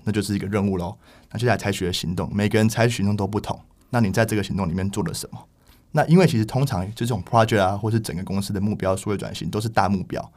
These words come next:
不会是一个人说了算。所以我觉得在行动这方面可以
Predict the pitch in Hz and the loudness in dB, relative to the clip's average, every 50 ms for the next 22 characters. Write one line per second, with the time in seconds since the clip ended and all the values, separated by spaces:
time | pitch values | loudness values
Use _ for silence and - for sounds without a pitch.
0 | _ _ _ _ _ - 120 123 127 123 - 123 117 113 85 - - - 90 92 | _ _ _ _ _ 2 4 4 4 4 2 0 0 0 -2 -6 -6 -8 -8 -8
1 | - - - - - - - _ _ - - - - - - - 147 127 104 - | -8 -6 -6 -6 -6 -8 -14 _ _ -20 -20 -20 -20 -6 2 4 4 4 4 4
2 | 104 104 107 139 127 117 - - 98 98 98 98 127 101 - 113 - - 110 - | 2 4 4 4 4 4 2 2 2 2 4 4 4 2 2 -4 -6 -8 -4 0
3 | 101 104 110 113 95 92 92 - 135 117 104 - | 2 4 4 4 2 2 -2 0 0 0 0 -2